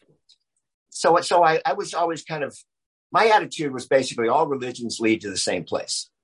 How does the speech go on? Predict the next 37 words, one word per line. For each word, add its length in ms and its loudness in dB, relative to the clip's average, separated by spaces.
you 120 2
know? 280 -2
Um, 680 4
and 140 2
I 100 2
said 360 0
that 240 2
to 180 -2
a, 240 -6
a 80 -6
group 360 -2
once, 260 -4
a 60 -14
Christian 340 0
group 220 0
I 100 4
was 180 -2
at, 240 2
and, 260 -6
and 160 -2
someone 260 0
said, 440 2
"Well, 180 4
you 140 2
know, 160 2
Christianity 480 -4
is 100 -6
different 380 0
for 140 -2
this 200 -2
reason 280 -8
and 100 -2
that 180 0
reason." 300 -2
And 140 -6
I 80 0
thought, 340 0